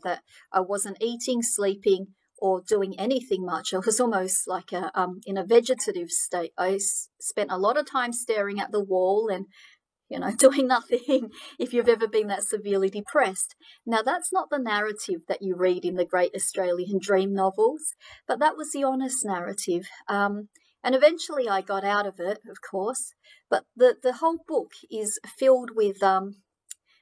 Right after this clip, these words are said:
with honest truths like that, 'cause it's not easy. It's not easy being a child of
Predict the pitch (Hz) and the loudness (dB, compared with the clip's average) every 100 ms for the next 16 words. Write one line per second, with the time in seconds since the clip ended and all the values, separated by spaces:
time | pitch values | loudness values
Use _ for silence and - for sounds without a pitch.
0 | _ 254 247 262 262 262 - 269 254 - | _ -6 2 2 2 -4 -2 -2 -2 -4
1 | 202 180 - 175 - - 254 262 - 339 | -4 -4 -6 -8 -8 -6 -6 -4 -2 -2
2 | 349 269 269 233 - 180 _ - 233 294 | -2 -4 -2 -2 -4 -6 _ -12 -6 -4
3 | 339 269 262 - 220 208 190 190 - 190 | -4 -2 -2 -4 -2 -2 -2 -4 0 0
4 | 180 175 | 0 -4